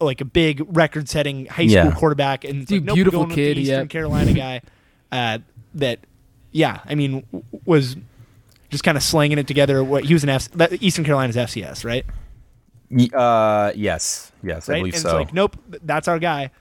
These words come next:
Speaker 1: and boom, legitimate, or at least should be legitimate Heisman candidate.
Speaker 3: Yeah, we'll, we'll
Speaker 1: And
Speaker 3: get into that in a
Speaker 1: is
Speaker 3: second.
Speaker 1: tenth
Speaker 2: Yeah.
Speaker 1: in the country, seven and one, and Wash-, yeah, now Washington's kinda having their mini meltdown,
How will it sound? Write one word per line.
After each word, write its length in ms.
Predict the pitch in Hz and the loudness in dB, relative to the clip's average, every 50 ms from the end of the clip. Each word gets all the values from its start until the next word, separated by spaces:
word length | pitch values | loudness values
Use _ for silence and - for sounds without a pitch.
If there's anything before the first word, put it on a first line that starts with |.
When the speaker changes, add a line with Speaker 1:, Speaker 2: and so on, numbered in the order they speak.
| _ _ _ _ _ - | _ _ _ _ _ -8
Speaker 1:
and 300 | 170 156 147 143 127 - _ _ _ _ _ _ - | -6 -4 -6 -6 -8 -12 _ _ _ _ _ _ 0
boom, 360 | 127 165 165 147 120 101 104 - _ _ _ _ _ _ _ _ _ _ _ _ _ _ _ _ - | 2 2 2 2 0 -6 -12 -18 _ _ _ _ _ _ _ _ _ _ _ _ _ _ _ _ -8
legitimate, 560 | 139 131 175 165 131 175 202 214 208 220 220 - | -2 0 0 2 4 4 4 4 4 0 -2 0
or 160 | 220 175 175 | 2 2 2
at 80 | 170 | 2
least 220 | 160 175 185 - - | 0 -4 -4 -4 -4
should 300 | - - - 190 196 175 | -4 2 4 4 4 4
be 200 | 185 185 170 180 - _ | 2 -2 -2 -2 -4 _
legitimate 520 | 175 151 151 156 127 147 156 147 143 139 - | -4 -2 -2 0 2 0 0 0 -2 -4 -6
Heisman 400 | - - 147 151 147 143 147 143 | -4 -2 -2 -2 -2 -2 -6 -6
candidate. 460 | 139 147 147 139 139 135 139 139 - - _ _ - _ - | -4 -4 -2 -2 -2 -2 -2 -4 -4 -8 _ _ -20 _ -2
Speaker 3:
Yeah, 100 | 175 180 | 2 4
we'll, 140 | 190 208 202 | 4 4 2
we'll 120 | 180 208 240 | 4 4 4
Speaker 1:
And 80 | 254 | 4
Speaker 3:
get 120 | 190 202 180 | 4 4 2
into 180 | 160 139 117 | 2 0 -2
that 100 | 127 135 | -2 -2
in 60 | 135 127 | -2 -4
a 20 | |
Speaker 1:
is 80 | 156 139 | -4 -6
Speaker 3:
second. 220 | 131 127 - 123 | -6 -8 -8 -6
Speaker 1:
tenth 80 | 110 95 | -2 -2
Speaker 2:
Yeah. 160 | 92 87 82 80 | 0 0 -2 -4
Speaker 1:
in 80 | 87 | -6
the 60 | 82 | -8
country, 520 | - - 175 165 156 147 - 156 151 143 143 _ _ _ _ _ _ _ _ _ _ _ _ _ | -10 -8 -8 -8 -6 -6 -4 -4 -4 -4 -6 _ _ _ _ _ _ _ _ _ _ _ _ _
seven 320 | - - - 160 151 156 | -4 0 2 2 2 2
and 160 | 156 147 139 135 | 0 0 0 -2
one, 320 | 135 131 127 123 120 117 - _ _ _ _ _ _ - | -2 -2 -2 -2 -6 -8 -12 _ _ _ _ _ _ -4
and 360 | 165 156 143 135 127 120 - - - - _ _ _ _ - | -2 0 0 0 -2 -6 -8 -12 -16 -20 _ _ _ _ -4
Wash-, 320 | 127 139 147 156 151 147 - | 0 2 2 2 2 0 -2
yeah, 280 | - 151 120 92 - - | -2 -2 -2 -4 -8 -6
now 160 | - 160 151 143 | -2 0 0 2
Washington's 680 | 135 143 151 - - - 170 151 165 156 147 135 - _ _ _ _ _ _ - | 4 4 4 4 2 0 -2 -4 -4 -4 -4 -6 -10 _ _ _ _ _ _ -8
kinda 240 | - 147 156 151 | -4 -2 0 0
having 320 | 135 143 147 139 139 147 143 | 2 0 0 0 0 0 0
their 220 | 135 135 139 143 | 2 2 2 2
mini 260 | 139 135 147 147 147 | 2 2 2 2 0
meltdown, 560 | 139 135 135 139 139 - - 135 123 120 120 | 0 2 2 2 2 0 -2 -4 -2 -4 -4